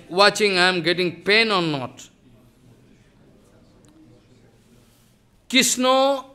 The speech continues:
not going to accept me if I am going to fail in this material life, in this kind of testing going on in my life, if I am going to fail,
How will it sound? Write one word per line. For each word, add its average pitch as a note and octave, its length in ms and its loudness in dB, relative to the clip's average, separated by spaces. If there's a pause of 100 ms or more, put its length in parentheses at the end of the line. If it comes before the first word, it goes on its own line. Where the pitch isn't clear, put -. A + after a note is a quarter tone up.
(160)
not G#3+ 400 2
going B3 240 0
to A#3 60 4
accept G#3 460 -2
me A#3 640 -4 (380)
if A#3 240 -2
I A#3 160 4
am A#3 160 0
going A3 300 2
to G#3 100 0
fail C4 540 2
in A3+ 160 -2
this G#3+ 180 0
material G#3 400 2
life, G#3 500 2 (460)
in G3+ 160 -2
this G3+ 200 4
kind G3+ 300 -2
of G3+ 160 -4
testing G3 580 -2
going F#3+ 260 -2
on F#3+ 180 -2
in F#3 140 -4
my F#3 160 0
life, F3+ 360 2
if F3+ 140 -2
I F3+ 40 -2
am F3+ 160 -2
going E3+ 180 -4
to E3 100 -4
fail, A#3+ 500 2